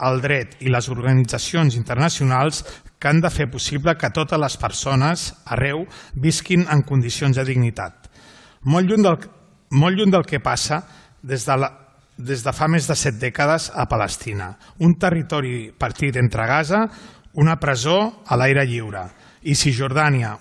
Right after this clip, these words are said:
un territori cada vegada més ple d'assentaments il·legals israelians. Territoris blindats per un mur de la vergonya i mil-, i milers de persones refugiades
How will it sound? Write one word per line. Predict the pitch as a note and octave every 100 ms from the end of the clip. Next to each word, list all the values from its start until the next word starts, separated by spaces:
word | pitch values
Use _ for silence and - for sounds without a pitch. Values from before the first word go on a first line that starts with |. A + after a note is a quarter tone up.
| D#3+
un | F3 F#3
territori | D#3 B2+ D#3+ E3+ G3 -
cada | E3+ D#3
vegada | C3+ D3 D#3+ G3 E3
més | D3 D#3 -
ple | C#3+ B2
d'assentaments | A#2 E3 D3+ C3 C3+ D3+ C#3+ - B2
il·legals | B2 A2+ C3+ D3+ - -
israelians. | C#3 B2 B2 A#2 A2 F#2+ F#2+ - - - - - _ _ -
Territoris | D#3+ E3+ F3 G#3 A3 F#3+ D#3+
blindats | D#3+ D#3 F#3 G#3+ - -
per | D#3 D#3
un | D#3+
mur | E3 F3
de | F3
la | E3+ C3+
vergonya | B2+ B2+ A2+ G#2 G2+ - C#3+
i | C3+
mil-, | C#3 C#3 C#3+
i | B2 B2+
milers | C#3 D#3+ F3 - - -
de | F3 D3
persones | D#3 - D3+ C#3+ D3+ - -
refugiades | C#3 D#3+ F3 C3 B2+ B2 C#3+ -